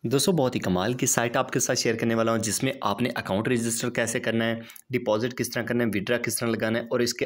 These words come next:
अंदर जो है प्लान आपने किस तरह बाय करने हैं और उसके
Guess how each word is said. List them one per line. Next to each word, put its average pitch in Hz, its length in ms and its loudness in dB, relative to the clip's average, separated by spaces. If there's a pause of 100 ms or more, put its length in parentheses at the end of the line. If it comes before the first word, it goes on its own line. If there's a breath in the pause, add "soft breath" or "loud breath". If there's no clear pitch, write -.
(160)
अंदर 107 240 0
जो 113 100 2
है 110 120 4
प्लान 104 300 0
आपने 117 220 0
किस 113 220 -4
तरह 120 120 -2
बाय 107 200 0
करने 110 240 0
हैं 110 60 0
और 120 360 0 (160)
उसके 127 280 0